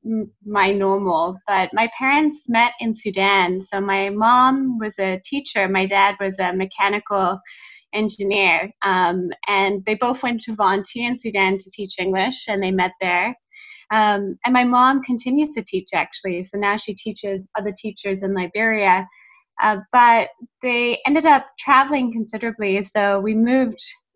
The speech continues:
uh, quite a lot as I grew up. Um, I think that my childhood, in some ways, uh,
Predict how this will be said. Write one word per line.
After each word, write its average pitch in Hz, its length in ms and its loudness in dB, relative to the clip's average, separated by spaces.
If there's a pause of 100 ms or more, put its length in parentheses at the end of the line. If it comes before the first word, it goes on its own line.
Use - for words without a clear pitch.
uh, 185 100 0 (140)
quite 277 140 2
a 254 40 0
lot 202 300 4
as 190 160 -8
I 185 180 -4
grew 180 180 -6
up. 175 200 0 (580)
Um, 214 560 2 (240)
I 269 120 2
think 359 240 0
that 440 160 4
my 247 580 2
childhood, 254 680 2 (460)
in 240 160 -4
some 302 260 2
ways, 214 560 0 (120)
uh, 196 480 0